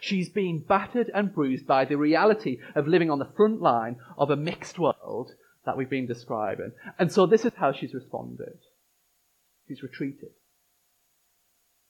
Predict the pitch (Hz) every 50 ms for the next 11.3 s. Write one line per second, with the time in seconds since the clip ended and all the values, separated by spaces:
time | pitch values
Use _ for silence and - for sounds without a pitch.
0 | _ _ _ _ - 156 - 190 190 165 - - - - - - - 160 - -
1 | 202 254 247 - - - - - - - 202 - - - 208 190 - - 208 170
2 | 156 147 127 117 113 - - _ 117 110 82 67 65 - 170 170 - _ _ _
3 | _ _ - - - - - - - 143 131 135 - 117 101 110 107 107 - _
4 | - 104 - - - - - - - 170 - _ _ _ _ _ _ _ _ _
5 | _ _ _ - 160 - - - - 151 156 147 - - - - 139 135 131 131
6 | 123 120 113 107 113 - - 104 113 - 101 101 107 - - - - _ _ _
7 | _ _ _ _ _ _ _ _ _ _ _ _ _ _ _ _ - 139 - -
8 | 156 - - - - - - 156 156 - 170 151 160 - 180 170 151 165 147 143
9 | 139 139 135 131 117 - - 113 - - - - - - - - - 123 147 139
10 | 131 127 135 135 131 123 123 - - - - - - 117 117 113 - - - _
11 | - - - - -